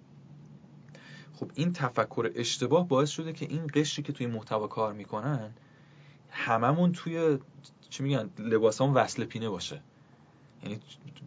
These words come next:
بودجه نداریم واسه ریسک کردن، بودجه نداریم واسه خلاقیت، واسه فکر کردن. یه زمان محدودی داریم. می‌گیم: «آقا، اگه من نتونم روزی دو تا مقاله تولید کنم، نمیرسه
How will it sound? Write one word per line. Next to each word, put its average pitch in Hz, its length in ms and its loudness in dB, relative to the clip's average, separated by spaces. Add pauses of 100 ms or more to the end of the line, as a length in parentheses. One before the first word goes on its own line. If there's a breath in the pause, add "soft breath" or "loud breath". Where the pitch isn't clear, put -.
بودجه 123 340 2
نداریم 143 380 6
واسه 92 200 -6
ریسک 92 280 -10
کردن، 90 380 -6
بودجه 110 340 -4
نداریم 120 320 -2
واسه 98 380 -6 (480 soft breath)
خلاقیت، 95 840 -4 (320)
واسه 101 240 -8
فکر - 280 -6
کردن. 95 420 -8 (680)
یه 147 80 0
زمان 147 380 6
محدودی 139 360 4
داریم. 101 200 0
می‌گیم: 104 180 -4
«آقا، 135 100 6
اگه 123 120 2
من 120 300 -2
نتونم 117 420 -2
روزی 98 180 -4
دو 98 120 -4
تا 104 160 -6
مقاله 98 240 -4
تولید 101 320 -8
کنم، 135 400 -8 (380)
نمیرسه 131 600 -6